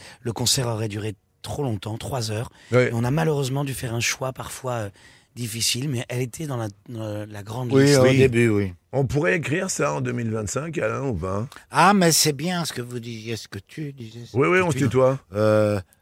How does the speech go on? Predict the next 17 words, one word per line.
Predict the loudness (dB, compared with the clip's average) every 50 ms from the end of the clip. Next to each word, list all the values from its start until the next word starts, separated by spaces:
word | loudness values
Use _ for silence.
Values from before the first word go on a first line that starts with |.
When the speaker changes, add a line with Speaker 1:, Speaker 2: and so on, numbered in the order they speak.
| _ _ _ _ -8
Speaker 3:
parce | -6 -6 -4 -4
que | -2 -2 -2
c-, | -2 -4 -10
le | -6 -2 0 2 2
monde | 2 2 2 2
a | 2 2
changé | 2 0 -2 -2 -4 -2 -2 -2 0 0 -2
par | -2 -4 -10 -12
rapport | -12 -12 -12 -14 -14 -14 -14
au, | -16 -16
quand, | -14 -14 -16 -16 -14 -12
quand | -10 -10 -10
j'ai | -10 -10 -12
commencé, | -10 -10 -10 -10 -10 -12 -12 -12 -12 -12 -8 -4
Speaker 2:
Bien | -2 0 2
Speaker 3:
quand, | 2
Speaker 2:
sûr. | 4 4 4 2